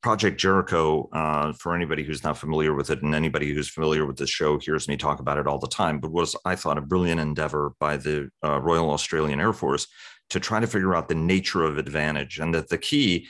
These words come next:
isn't creating sort of more new things, but is the ability to create the culture to innovate faster than your adversary,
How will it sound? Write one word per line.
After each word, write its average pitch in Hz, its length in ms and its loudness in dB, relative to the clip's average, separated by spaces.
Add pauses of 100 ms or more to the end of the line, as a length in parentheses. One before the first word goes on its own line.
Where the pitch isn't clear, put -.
(200)
isn't 104 380 2
creating 90 720 2
sort 87 160 -4
of 78 120 -2
more 87 260 6
new 80 240 0
things, 76 480 0
but 82 180 -2
is 78 200 -6
the 87 140 0
ability 87 480 2
to - 120 -4
create 104 380 2
the 92 80 0
culture 85 340 -2
to - 160 -4
innovate 90 400 2
faster 87 480 -2
than 76 140 -2
your 73 160 -2
adversary, - 560 -4